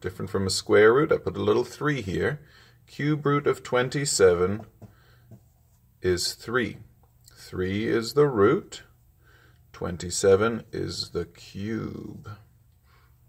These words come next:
of three. Now you can find these on your calculator, if you have this calculator here. Second,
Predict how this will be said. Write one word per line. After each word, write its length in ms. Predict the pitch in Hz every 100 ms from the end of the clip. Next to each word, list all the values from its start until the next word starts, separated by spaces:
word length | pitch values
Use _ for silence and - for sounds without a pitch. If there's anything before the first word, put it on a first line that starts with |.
| -
of 200 | - 85
three. 460 | - - 85 78 78 - _ _ _ _ _ _ _ _ _ _ _ _ _ _ _ _ _ - - - - _ - _ _ _ _ _ _ _ _ _ _ _ _ - -
Now 160 | - 98
you 140 | 90
can 160 | - 95
find 260 | 104 110
these 160 | 110 110
on 160 | 104
your 100 | 95
calculator, 840 | 92 117 123 151 143 151 190 214 147 -
if 80 | 92
you 60 |
have 180 | 92 85
this 200 | 104 -
calculator 580 | 123 104 107 101 98 92
here. 420 | 92 147 196 214 - - _ -
Second, 720 | - - 127 147 165 190 202